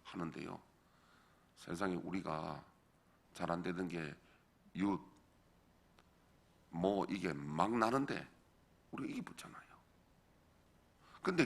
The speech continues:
그런 일이 그분하고 나하고 한두 분이 아니고 말을 앞세우가 우리가 늘 점검합니다. "집사님 또 그런 말 했지?" 그런데 그런 말을 우리가 스-,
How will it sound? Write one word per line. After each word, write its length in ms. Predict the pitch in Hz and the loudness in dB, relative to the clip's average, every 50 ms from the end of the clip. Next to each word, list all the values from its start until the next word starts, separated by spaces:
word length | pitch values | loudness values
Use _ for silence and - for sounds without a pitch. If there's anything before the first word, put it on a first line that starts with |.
| - - | 6 4
그런 440 | - - 175 190 196 165 131 117 - | 6 6 8 8 8 8 6 4 2
일이 460 | - 107 117 135 135 127 104 87 - | 2 2 2 4 4 4 2 2 0
그분하고 500 | - - 170 160 151 117 104 101 90 87 | 2 2 2 4 4 4 4 2 2 2
나하고 460 | 80 78 80 85 85 80 - 73 - - - - - - - - - - - - - - - - | 2 4 4 4 4 2 -2 -8 -10 -12 -18 -20 -20 -20 -20 -20 -20 -20 -20 -20 -20 -20 -14 -6
한두 520 | - - - - 202 - 254 - - 175 | -2 0 2 2 2 2 0 0 -2 -2
분이 200 | 139 143 127 95 | 0 0 0 0
아니고 360 | 82 71 80 82 - 73 - - - - - - - - - - - - - - - - | 0 -2 -4 -6 -8 -8 -12 -14 -18 -20 -20 -20 -20 -20 -20 -20 -20 -20 -20 -20 -16 -2
말을 460 | - 82 85 90 101 117 139 156 160 - | 2 4 6 6 6 6 6 6 6 8
앞세우가 560 | - 127 113 - - - 143 120 107 92 92 | 6 6 6 6 4 4 4 4 4 4 4
우리가 380 | 87 85 95 131 127 92 82 - - - - | 2 2 2 2 2 2 0 -2 -4 -10 -2
늘 240 | - 90 98 98 - - | 2 2 2 2 2 0
점검합니다. 720 | - 135 147 151 151 170 143 110 - - - - - - - - - - - - - - - - - - - | 2 2 2 4 2 0 0 -2 -4 -8 -10 -12 -14 -16 -18 -20 -20 -20 -20 -20 -20 -20 -20 -20 -20 -14 -8
"집사님 360 | - 117 - 110 107 104 - | -6 -6 -4 -2 -4 -4 -2
또 120 | - 117 107 | -2 -2 -2
그런 220 | - 120 113 110 | 0 2 2 6
말 140 | 104 95 82 | 6 6 6
했지?" 380 | 85 101 - - - - 95 98 - - - - - - - - - - - - - - - - - - - - - - - - - - - - - - - - - - - - - - - - - - - - - | 4 0 -2 -2 -2 -2 -2 -2 -6 -12 -20 -20 -20 -20 -20 -20 -20 -20 -20 -20 -20 -20 -20 -20 -20 -20 -20 -20 -20 -20 -20 -20 -20 -20 -20 -20 -20 -20 -20 -20 -20 -20 -20 -20 -20 -20 -20 -20 -20 -20 -20 -16 -4
그런데 220 | - 185 180 156 143 | 0 4 6 6 6
그런 220 | - 143 123 120 | 6 4 4 6
말을 420 | 117 110 104 101 101 92 82 78 - - - - - | 6 6 6 8 6 2 0 -2 -6 -12 -18 -10 -6
우리가 420 | 98 95 101 87 85 78 71 - - - - | -2 0 0 2 2 0 0 -4 -8 -14 -10
스-, 180 | - - - | -6 -6 -6